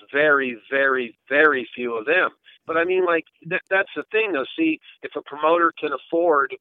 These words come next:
you know, to put big billboards up all over the place when he, when his show is coming, you know, and you, and you can't miss them. And then every time you get off the freeway, there's, there's, there's posters and there's radio ads and so forth. And a person can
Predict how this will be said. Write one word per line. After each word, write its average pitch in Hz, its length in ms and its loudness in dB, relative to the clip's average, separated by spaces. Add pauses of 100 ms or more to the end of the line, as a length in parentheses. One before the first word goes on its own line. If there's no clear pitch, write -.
(240)
you 135 100 -8
know, 135 300 -2
to 143 100 -8
put 156 300 -2
big 151 140 -2 (120)
billboards 139 640 0
up 127 160 0
all 127 260 2
over 123 200 0
the 117 80 -20
place 127 300 -4 (100)
when 127 160 -8
he, 120 140 -14
when 123 200 -8
his 123 140 -8 (100)
show 170 240 2
is 127 60 -2 (100)
coming, 120 440 -8 (400)
you 135 100 -4
know, 131 240 -2 (200)
and 127 220 -2
you, 151 220 -2
and 135 160 -4
you 160 140 -2 (160)
can't 160 220 0 (200)
miss 185 120 2 (180)
them. 131 240 -2 (220)
And 127 120 -2
then 139 140 -6
every 143 260 -8
time 151 200 -2
you 151 80 -8
get 143 180 -2
off 165 220 2
the 147 140 -6
freeway, 139 260 -4
there's, 127 160 -4
there's, 127 200 -4 (300)
there's 131 180 0 (120)
posters 143 640 0 (220)
and 123 140 -8
there's 120 200 -6
radio 151 480 2
ads 131 280 0
and - 160 -20
so 165 240 4
forth. 131 220 2 (260)
And 127 100 -4
a 127 60 -8
person 147 420 -2
can 127 120 -10